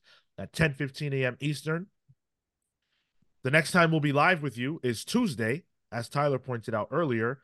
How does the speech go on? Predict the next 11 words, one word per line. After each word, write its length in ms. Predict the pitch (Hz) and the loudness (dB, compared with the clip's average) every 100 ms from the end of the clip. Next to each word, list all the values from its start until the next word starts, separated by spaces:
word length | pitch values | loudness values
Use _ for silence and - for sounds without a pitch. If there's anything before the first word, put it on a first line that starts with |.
| _ | _
at 140 | 113 - | -10 -6
six 260 | - 175 | -4 -4
P 180 | - 151 | -2 0
M 120 | 143 | 0
for 140 | 143 131 | 0 -2
the 80 | |
Man 260 | 123 139 156 | 0 2 2
of 120 | 151 | 2
Steel 280 | - 143 135 | -4 -2 -2
Book 260 | 98 110 - | 0 -4 -2
Club. 360 | 104 101 95 | -2 -2 -2